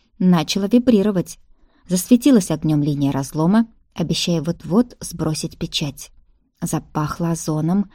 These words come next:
и гнилостным дыханием тварей хаоса. Но вместе с этим донеслись и совершенно чуждые этому месту звуки копыт, бьющих о пыльную землю. Этот мерзкий дракон оказался слишком настойчив.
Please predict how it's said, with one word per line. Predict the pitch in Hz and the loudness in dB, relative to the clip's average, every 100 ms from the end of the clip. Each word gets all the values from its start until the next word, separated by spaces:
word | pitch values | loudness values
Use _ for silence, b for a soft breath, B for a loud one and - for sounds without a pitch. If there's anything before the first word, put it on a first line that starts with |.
| b | b
и | 180 | -4
гнилостным | 170 170 170 202 - 175 | -2 0 0 0 -2 -2
дыханием | 160 - 151 147 160 175 | -2 -6 -6 -4 -4 -4
тварей | 160 147 156 - | -4 -4 -6 -6
хаоса. | 247 190 151 - 131 - - _ _ _ _ _ _ _ _ | -2 -2 -4 -10 -12 -14 -20 _ _ _ _ _ _ _ _
Но | 214 214 240 | 2 6 8
вместе | 285 285 285 - | 8 8 8 2
с | 262 - | -2 0
этим | 202 196 262 269 - - | 0 2 4 4 2 -2
донеслись | 180 208 202 - 190 220 - - - | 2 4 2 -2 -2 -2 -4 -12 -8
и | |
совершенно | 190 196 190 - 220 226 226 | -2 0 0 2 6 8 6
чуждые | - 202 202 202 | 4 -2 0 0
этому | - 190 185 175 | 0 0 2 2
месту | 170 165 165 - 233 269 | 2 0 -4 0 0 0
звуки | 190 170 165 - | -6 -4 -4 -6
копыт, | - 208 - 269 - _ _ - | -4 -4 0 0 -2 _ _ -6
бьющих | 180 175 - 151 | -2 -2 -2 -8
о | 165 | -8
пыльную | - 156 151 151 | -4 -4 -2 -4
землю. | - 147 139 139 143 _ _ _ _ _ _ _ - | -2 -2 -2 -4 -10 _ _ _ _ _ _ _ -8
Этот | 208 196 - 226 226 | -4 -4 2 0 2
мерзкий | 202 202 - - | 0 0 -2 -4
дракон | 202 202 190 190 214 - | 0 0 -2 -2 -4 -4
оказался | 220 214 208 214 220 240 | -4 -2 0 0 0 -2
слишком | 233 233 226 240 240 | 0 0 2 6 6
настойчив. | 240 - 165 165 - | 6 0 -6 -6 -8